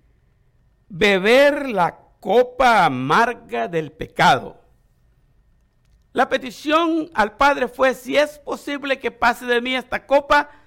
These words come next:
sin que la beba". Nosotros sabemos muy bien, estaba en el huerto de los olivos, no estaba en el viñedo. No había vi-, vino ahí, no había jugo de uva, no había nada.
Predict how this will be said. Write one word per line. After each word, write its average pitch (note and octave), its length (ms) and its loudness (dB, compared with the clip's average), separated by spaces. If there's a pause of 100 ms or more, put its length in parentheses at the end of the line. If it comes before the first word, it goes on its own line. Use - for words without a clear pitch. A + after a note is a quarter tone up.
(200)
sin C4 320 -4
que C4+ 140 -2
la C4 120 4
beba". D#3 520 0 (580)
Nosotros F#3 440 -6
sabemos F#3+ 420 -2
muy F#3 220 -2
bien, C3+ 460 -4 (320)
estaba G3 300 -8
en G3+ 80 -2
el F#3+ 160 -4
huerto F#3+ 320 -4
de F3+ 60 -2
los F3 180 -4
olivos, B3 540 -6 (260)
no - 200 -8
estaba E3 320 -4
en D#3+ 100 -6
el D#3 120 -8
viñedo. C#3 600 -8 (1120)
No - 180 -4
había G3 400 2
vi-, D#3+ 320 -4
vino G3 420 -2
ahí, C3 300 -4
no D#3 100 -4
había G#3+ 240 -2
jugo G3 300 -2
de G3 40 4
uva, A3 200 -4
no E3+ 100 -4
había G3 180 -2
nada. B3 400 2